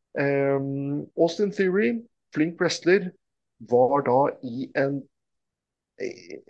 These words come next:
ja, en, eh, et, et problematisk posisjon hvor han aldri kom til å bli sett seriøst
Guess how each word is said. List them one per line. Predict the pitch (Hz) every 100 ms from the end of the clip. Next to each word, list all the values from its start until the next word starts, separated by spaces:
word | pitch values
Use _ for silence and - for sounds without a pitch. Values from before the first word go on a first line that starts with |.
| - - - -
ja, | - 71 80 107 - -
en, | - 160 160 165
eh, | 156 143 139 135 127 123 117 - _ _ _ - - - - _ _ _ _ - - - -
et, | 156 - - _ _ _ _ -
et | 151 - - _ _ _ _ -
problematisk | 170 143 180 - 156 127 123 - - 175 - 117 _
posisjon | - 170 180 - 190 180 180 143 117 120
hvor | 120
han | 120 143 -
aldri | 127 110 113
kom | 123 117
til | 139
å | 131
bli | 147
sett | - 127 - -
seriøst | - - 131 131 113 107 -